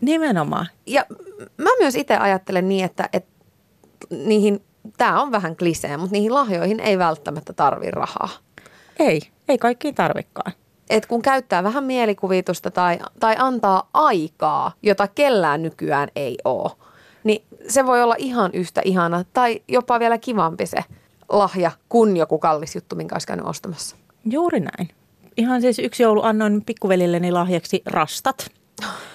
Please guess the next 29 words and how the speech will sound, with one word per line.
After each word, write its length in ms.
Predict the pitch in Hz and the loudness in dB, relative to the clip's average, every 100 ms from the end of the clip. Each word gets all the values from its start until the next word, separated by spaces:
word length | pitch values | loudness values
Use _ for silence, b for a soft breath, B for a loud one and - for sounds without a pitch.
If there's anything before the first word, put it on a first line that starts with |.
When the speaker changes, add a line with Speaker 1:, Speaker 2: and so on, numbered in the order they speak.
| B | B
Speaker 1:
<laughs> 1120 | - - 359 427 427 453 370 339 - - 349 | 0 2 2 2 2 2 2 0 -4 -10 -2
Tästä 260 | - 269 254 | 2 2 2
on 120 | 233 | 4
jokunen 360 | 226 220 180 165 | 4 2 0 0
vuosi 280 | 160 165 - | 0 0 2
aikaa. 360 | 196 185 175 | 2 2 2
Velikään 400 | 208 196 180 170 | 4 2 2 0
ei 80 | 170 | -2
ole 80 | 170 | -2
enää 220 | 175 165 | -2 -2
ihan 260 | 185 180 160 | 0 0 -2
ehkä 220 | - 170 - | -4 -6 -4
rasta-ikäinen 880 | 185 180 - - 202 - 233 196 175 | -2 -2 -4 -4 -2 0 0 0 0
eikä 160 | 185 | 0
rasta-ammatissa. 960 | 160 180 175 - 220 277 294 294 269 302 - B 320 B B B _ | 0 -2 -2 -2 0 -2 -4 -6 -4 -4 -4 B -20 B B B _
Mutta 300 | 254 247 240 | 0 2 2
siis 340 | 262 254 233 - _ _ - | 4 4 2 -8 _ _ 0
hän 200 | 233 196 | 0 2
oli 140 | - - | -2 -2
niitä 200 | - - | -6 -4
toivonut 540 | - 320 277 233 220 214 - | 0 2 2 2 2 -2 -2
ja 140 | 214 196 | 2 4
olin 160 | 180 | 2
silloin 280 | 175 190 160 | 2 2 2
vielä 160 | 175 175 | 0 0
parturikampaaja, 920 | 262 262 220 196 196 185 185 170 165 | 0 0 0 0 0 0 0 0 0
niin 180 | 165 180 | -4 -6
totesin, 480 | - 214 185 190 202 | -4 0 0 0 -6
että 200 | - | -10